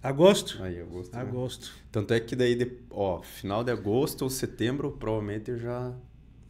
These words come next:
Speaker 2: é, final de agosto, provavelmente eu já tenho que ir pra Europa.
Speaker 1: Que legal. E tem que ter alguma habi-, pré-habilidade pra fazer o teu curso ou pode ser um completo leigo? Tipo eu, que não sabia nem que ferramenta usava.
Speaker 2: É,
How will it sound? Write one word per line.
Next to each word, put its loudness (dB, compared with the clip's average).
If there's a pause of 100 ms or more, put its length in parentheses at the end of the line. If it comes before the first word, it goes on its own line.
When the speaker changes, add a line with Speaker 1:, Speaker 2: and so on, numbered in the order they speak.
(160)
Speaker 2:
é, 0
final -4
de -2
agosto, -4
provavelmente -4
eu -6
já -4
tenho -8
que -18
ir -20
pra -8
Europa. -4 (500)
Speaker 1:
Que -12
legal. -6 (320)
E 4
tem 2
que -12
ter 6
alguma 4
habi-, 2 (220)
pré-habilidade 6
pra -2
fazer -2
o 2
teu -2
curso 2
ou 0
pode 2
ser -2
um 2
completo 2
leigo? 6 (200)
Tipo 8
eu, 8
que -8
não 0
sabia 2
nem 2
que -6
ferramenta 2
usava. 0 (920)
Speaker 2:
É, 4